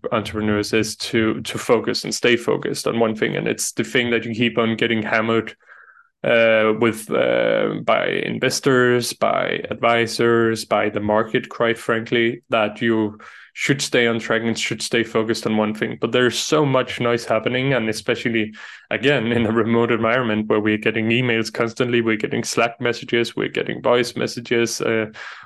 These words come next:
on every device that we own. So why isn't there a noise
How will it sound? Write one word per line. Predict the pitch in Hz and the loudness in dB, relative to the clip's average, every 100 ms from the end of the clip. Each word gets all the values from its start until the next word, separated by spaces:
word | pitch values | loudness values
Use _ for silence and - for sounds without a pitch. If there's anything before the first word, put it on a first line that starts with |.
| - | -6
on | 120 127 | 0 2
every | 123 123 | 2 2
device | 117 113 117 117 | 4 4 4 2
that | 120 | -2
we | 113 117 | 2 4
own. | 147 127 131 - - - - _ _ | 4 4 -2 -10 -20 -20 -20 _ _
So | - 135 123 117 - - _ _ _ _ _ _ _ _ _ | 2 8 8 8 4 -4 _ _ _ _ _ _ _ _ _
why | 180 - 131 127 123 143 156 160 170 - - - | -20 -10 -6 2 6 6 6 4 4 0 -6 2
isn't | 143 143 127 117 | 2 2 -2 -2
there | 123 117 113 110 | 2 4 4 2
a | - 113 110 | 0 -2 0
noise | 110 110 113 113 117 113 - - | -2 2 4 6 4 2 -4 -10